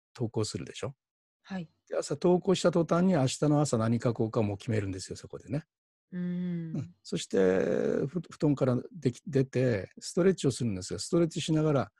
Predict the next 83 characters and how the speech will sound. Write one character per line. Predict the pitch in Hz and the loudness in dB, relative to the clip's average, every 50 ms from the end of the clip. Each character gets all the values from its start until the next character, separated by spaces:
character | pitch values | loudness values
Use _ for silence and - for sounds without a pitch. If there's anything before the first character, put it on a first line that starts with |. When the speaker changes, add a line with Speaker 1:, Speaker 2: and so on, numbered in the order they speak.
| _ _ _ _ _ - | _ _ _ _ _ -10
Speaker 1:
あ、 | - 120 - - | -10 -8 -6 0
見 | 123 131 131 | 0 4 4
出 | 135 127 | 4 4
し | - 139 | 4 2
を | 123 | 2
考 | - 123 117 117 117 101 98 | 2 2 2 2 2 0 0
え | 92 90 | -2 -2
る | 85 | -4
ん | 85 | -8
で | 85 78 | -8 -10
す | - - - | -14 -18 -20
よ。 | - - _ _ _ _ _ _ _ _ | -20 -20 _ _ _ _ _ _ _ _
Speaker 2:
あ | 175 196 208 202 202 196 185 180 170 165 | -6 -4 -4 -4 -4 -6 -8 -10 -12 -14
あ。 | - _ | -10 _
Speaker 1:
う | - 139 | -2 -2
ん。 | 113 101 - _ _ _ | -2 -4 -6 _ _ _
そ | - - | -8 -8
し | - - | -8 -4
て | - 208 185 | -4 -4 -2
今 | - 196 196 196 | 0 0 2 4
度 | 185 175 | 4 6
は、 | 165 156 151 - _ _ _ _ | 4 4 2 -2 _ _ _ _
あ | 147 143 | 2 4
の、 | 139 135 131 131 131 127 123 | 4 6 6 4 4 4 4
も | 135 135 | 4 2
う | |
し | - - 143 | 2 0 -2
ご-、 | 135 - 160 | -4 -4 -6
そ | - - 143 | -4 0 2
の | 135 135 | 4 4
ま | 135 131 | 6 4
ま | 120 | 2
仕 | - - 123 | 2 2 2
事 | 120 117 - 120 113 | 0 2 2 0 0
に | 113 110 | 0 0
行 | 107 - | -2 -4
っ | _ _ - | _ _ -4
て、 | 123 101 - - _ _ - - - - _ | -4 -4 -4 -6 _ _ -20 -20 -20 -20 _
昼 | - - 151 170 | -6 -2 2 4
休 | 185 196 196 - 185 | 6 6 6 4 4
み | 175 160 | 4 4
に | 127 110 | 4 4
で | 101 92 80 | 0 -2 -6
す | - - | -6 -8
ね、 | 90 78 - - _ _ _ _ _ _ _ | -8 -10 -10 -12 _ _ _ _ _ _ _
無 | - 135 143 | 0 4 6
理 | 165 | 8
や | 165 | 8
り | 165 165 | 8 6
頭 | 156 147 165 151 151 | 6 6 4 4 4
切 | 143 - 135 | 2 2 0
り | 127 117 | 0 2
替 | - 120 | 2 2
え | 113 | 2
る | 104 98 | 2 0
ん | |
で | 92 82 | -4 -6
す | - - | -10 -12
よ。 | - - _ _ _ _ _ _ _ _ _ _ | -16 -20 _ _ _ _ _ _ _ _ _ _
Speaker 2:
は | _ - 208 196 | _ -6 -6 -6
い。 | 185 160 - _ _ _ _ _ _ | -6 -8 -10 _ _ _ _ _ _
Speaker 1:
で、 | 180 160 185 185 - - - _ _ _ _ _ - | -2 0 0 0 -2 -6 -14 _ _ _ _ _ 2
え | 160 151 143 143 143 139 | 4 6 6 6 6 6
ー、 | 135 | 6
も | 147 160 135 | 6 6 4
う | 113 | 6
本 | 104 160 147 | 4 2 2
当 | - 165 | 4 4
に | 151 151 | 6 6
四 | 151 139 | 4 4
分、 | - 180 170 165 | 4 2 2 4
四 | - 160 170 170 | 4 4 4 4
分 | 151 170 151 | 4 4 2
で | 139 | 2
も | 120 113 | 2 2
五 | - 131 | 2 2
分 | 110 139 135 | 2 4 4
で | 127 120 | 4 4
も | 117 110 | 2 2
い | 107 | 0
い | 98 | -2
け | - - 98 92 | -4 -4 -4 -4
ん、 | 90 - - | -4 -6 -10